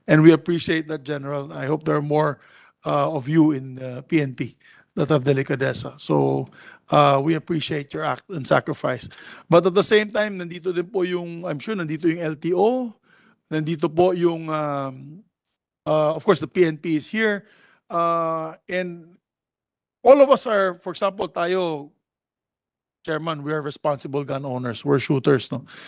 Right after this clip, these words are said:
But, uh, we know the limits of our ownership of our guns. It's not like the United States.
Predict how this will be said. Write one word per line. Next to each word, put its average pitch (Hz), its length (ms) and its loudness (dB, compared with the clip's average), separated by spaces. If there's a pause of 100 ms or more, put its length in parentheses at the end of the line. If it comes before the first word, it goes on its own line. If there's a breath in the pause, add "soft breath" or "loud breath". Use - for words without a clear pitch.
(200 loud breath)
But, 185 320 4
uh, 185 160 2
we 180 240 -6
know 220 240 -2
the 180 160 -2
limits 185 640 -8
of 147 160 -4
our 160 160 -2
ownership 147 480 -6
of 135 80 -8
our 135 160 -2
guns. 127 320 -4
It's - 240 -2
not 170 240 6
like 156 240 2
the 160 80 2
United 156 320 -2
States. - 400 -2